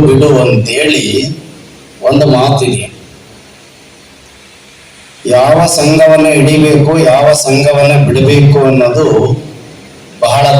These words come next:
ಗಮನಿಸಬೇಕಾದಂತ ಅಂಶ. ಬಹಳಷ್ಟು ಸಂಘಗಳು ಉದ್ಭವ ಆಗ್ತವೆ, ಹುಟ್ಟಿಕೊಳ್ತವೆ, ಪ್ರಾರಂಭ ಆಗ್ತವೆ. ಆದ್ರೆ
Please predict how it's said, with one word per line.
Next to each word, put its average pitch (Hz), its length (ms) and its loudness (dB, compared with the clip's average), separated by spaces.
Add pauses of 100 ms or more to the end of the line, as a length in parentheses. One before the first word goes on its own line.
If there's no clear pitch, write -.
ಗಮನಿಸಬೇಕಾದಂತ 127 1120 0 (120)
ಅಂಶ. 110 260 -4 (2750)
ಬಹಳಷ್ಟು 165 500 0 (140)
ಸಂಘಗಳು 151 540 2 (2000)
ಉದ್ಭವ 143 400 2 (100)
ಆಗ್ತವೆ, 131 480 -2 (420)
ಹುಟ್ಟಿಕೊಳ್ತವೆ, 143 760 0 (640)
ಪ್ರಾರಂಭ 147 420 0 (160)
ಆಗ್ತವೆ. - 440 -2 (2750)
ಆದ್ರೆ 120 300 0